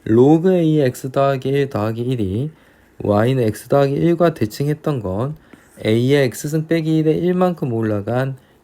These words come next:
A의 X승이었다라는 걸 보여주려고 했던 것 같아. 음, 이 이야기하고 있었던 거죠.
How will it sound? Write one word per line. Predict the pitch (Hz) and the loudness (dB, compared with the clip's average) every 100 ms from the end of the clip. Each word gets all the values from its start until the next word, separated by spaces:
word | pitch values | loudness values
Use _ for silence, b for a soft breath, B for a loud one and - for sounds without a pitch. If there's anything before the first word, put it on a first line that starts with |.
| - | -6
A의 | 104 110 117 120 120 127 - 104 | -4 -2 -2 0 0 0 -4 -8
X승이었다라는 | 101 - 151 147 - 175 170 131 - 120 120 117 90 87 90 | -8 -4 -2 -2 -2 0 2 2 0 0 0 -2 -4 -4 -6
걸 | 90 139 165 160 160 | -2 0 2 -2 -6
보여주려고 | 104 107 104 - 98 101 95 104 | -6 -6 -8 -6 -6 -6 -6 -8
했던 | 117 - 117 101 | -8 -4 -4 -4
것 | 90 85 85 | -6 -6 -8
같아. | 87 - - 85 - _ _ _ _ _ _ _ - | -12 -10 -10 -10 -14 _ _ _ _ _ _ _ -14
음, | 92 87 b - | -12 -12 b -10
이 | 139 131 | -6 -2
이야기하고 | 131 131 123 107 107 | -2 -4 -6 -8 -6
있었던 | 107 - 110 - 95 92 | -8 -6 -8 -8 -10 -8
거죠. | 95 107 85 80 104 156 | -8 -8 -8 -6 -4 -6